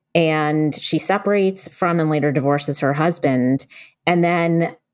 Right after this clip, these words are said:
I love that she's flirting with all these French guys, and she loves the French. And so she says, like, she wants to marry a French guy.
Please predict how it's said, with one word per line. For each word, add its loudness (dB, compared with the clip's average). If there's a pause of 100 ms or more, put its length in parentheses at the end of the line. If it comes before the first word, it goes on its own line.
(640)
I 2
love 2
that 0
she's -2
flirting 0
with -2
all 0
these -2
French -2
guys, -2
and 2
she -2
loves 2
the 0
French. 0
And 2
so 0
she -2
says, 0
like, -2
she 0
wants 0
to 2
marry 2
a -4
French -2
guy. 0